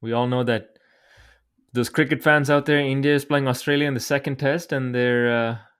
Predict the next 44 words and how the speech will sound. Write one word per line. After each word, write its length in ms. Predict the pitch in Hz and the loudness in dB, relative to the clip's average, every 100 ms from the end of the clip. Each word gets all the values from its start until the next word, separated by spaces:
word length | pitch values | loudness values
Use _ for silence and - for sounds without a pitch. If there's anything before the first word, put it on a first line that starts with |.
| _ | _
they 120 | 120 127 | -4 0
had 200 | 147 151 | 2 4
a 60 | |
good 240 | 123 143 123 | 2 2 4
day's 260 | 131 131 | 2 2
play. 360 | - 117 151 - _ - | 0 -2 -2 -6 _ -10
And 180 | 117 117 | -10 -4
so, 360 | 127 117 110 _ _ _ - | 0 0 -2 _ _ _ -6
as 160 | 113 | -2
we 120 | 120 127 | 0 0
talk 280 | 135 131 | 0 0
about, 280 | 135 127 123 | 0 0 0
when 300 | 117 117 107 - | -2 -4 -6 -12
majority 560 | - 120 117 123 123 127 | -10 -6 -2 2 2 2
of 120 | 127 | 0
our 120 | 123 | -2
teams 280 | 117 120 117 | -2 -4 -6
play 260 | - 120 120 | -6 -2 0
well 200 | 117 120 | 0 -2
on 100 | 117 | -4
the 80 | 107 | -6
same 280 | 117 117 | -6 -6
day, 140 | 113 113 | -4 -4
it's 140 | 107 | -2
always, 400 | 107 110 107 - - - | -4 -2 -4 -10 -20 -12
uh, 260 | 95 90 87 _ _ _ - | -10 -10 -12 _ _ _ -4
reason 340 | 110 127 131 123 | 2 2 2 -2
to 80 | |
celebrate. 560 | 113 123 117 120 135 151 _ _ _ _ | -2 0 0 0 -2 -4 _ _ _ _
So 340 | - - 113 110 | -12 -4 -2 0
hopefully, 760 | 131 131 139 131 127 123 113 | -2 -2 0 2 2 0 -2
uh, 160 | 87 57 - - 104 | -4 -12 -20 -20 -4
that 320 | 117 113 - _ - - 110 104 | -2 -2 -4 _ -20 -18 -16 -2
good 320 | 127 120 110 - - | -2 -2 -6 -18 -10
mojo 600 | 113 120 131 113 127 123 | 0 2 2 2 0 0
and 100 | 117 | -2
momentum 500 | 110 117 117 123 117 | -2 -4 -4 -6 -6
can 200 | 110 104 | -8 -6
carry 320 | 117 113 110 | -4 -4 -4
on 220 | 113 127 | -4 -6
into 200 | 113 117 | -8 -6
the 80 | 107 | -6
next 320 | 104 110 - | -6 -8 -8
day, 280 | 107 139 | -6 -6